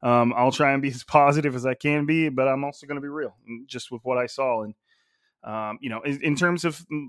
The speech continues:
like most of my game reactions, I'll start on the offensive side of the ball. Um,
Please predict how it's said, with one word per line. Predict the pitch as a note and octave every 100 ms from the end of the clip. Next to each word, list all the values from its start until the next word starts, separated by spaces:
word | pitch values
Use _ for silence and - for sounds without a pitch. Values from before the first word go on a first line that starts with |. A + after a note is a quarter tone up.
| -
like | F3+ F#3
most | F#3 -
of | F3
my |
game | D#3+ E3 E3
reactions, | D#3+ D#3+ D#3+ E3 D#3+ -
I'll | C3+
start | - D3
on | C#3+
the | C#3+
offensive | C#3 B2 C#3 -
side | B2 C#3+
of | C3+
the |
ball. | B2 C3 B2+ - _ _ _ _ _ _ _ _ _ _ _ A2+
Um, | A#2 A2+ A2 A2 G#2+